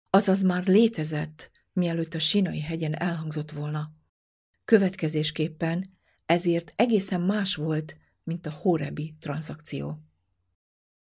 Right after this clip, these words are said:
Bár mindkét szövetség kívánt eredménye ugyanaz volt, Isten parancsolatainak megtartása, ez nem történhetett meg, mert a szövetség az ember ígéretein alapult.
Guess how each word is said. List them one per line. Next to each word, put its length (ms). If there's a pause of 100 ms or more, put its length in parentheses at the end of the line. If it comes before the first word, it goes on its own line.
Bár 280
mindkét 480
szövetség 640
kívánt 560
eredménye 640
ugyanaz 460
volt, 360 (480)
Isten 420
parancsolatainak 840
megtartása, 960 (960)
ez 180
nem 280
történhetett 720
meg, 380 (440)
mert 220
a 40
szövetség 800
az 260
ember 360
ígéretein 720
alapult. 640